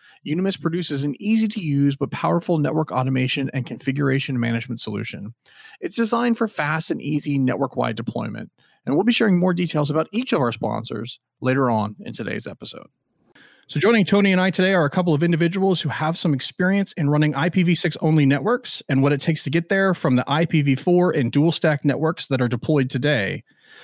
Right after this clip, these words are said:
So first up is Nick Baraglio. Nick, I think you were on our very last show, <laughs> so it hasn't been long since you've been on, uh, but you have, uh, you have relevant experience here, so we're glad to have you back.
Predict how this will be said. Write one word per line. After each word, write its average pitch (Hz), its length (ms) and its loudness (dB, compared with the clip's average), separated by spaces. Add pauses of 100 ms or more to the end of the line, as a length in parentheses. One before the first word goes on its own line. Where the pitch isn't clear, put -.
(120)
So - 120 0
first 160 240 2
up 160 160 2
is 143 100 2
Nick 165 160 2
Baraglio. 156 640 4
Nick, 147 300 2
I 147 80 -2
think 151 240 0
you 147 100 4
were 139 100 4
on 135 120 4
our 123 100 2
very 127 300 2
last 127 240 0
show, 143 380 2
<laughs> - 60 -20
so - 140 -4
it 120 80 -2
hasn't 165 280 0
been 143 180 2
long 160 180 4
since 180 220 2
you've 175 100 4
been 151 160 4
on, 160 240 2 (420)
uh, 151 160 2
but 151 200 2
you 151 160 6
have, 156 180 4
uh, 156 220 4
you 151 140 4
have 160 280 2 (100)
relevant 180 320 4
experience 190 380 0
here, 110 140 -2
so 120 100 -2
we're 120 120 2
glad 127 120 0
to 123 60 -2
have 131 100 0
you 127 80 0
back. 147 360 -2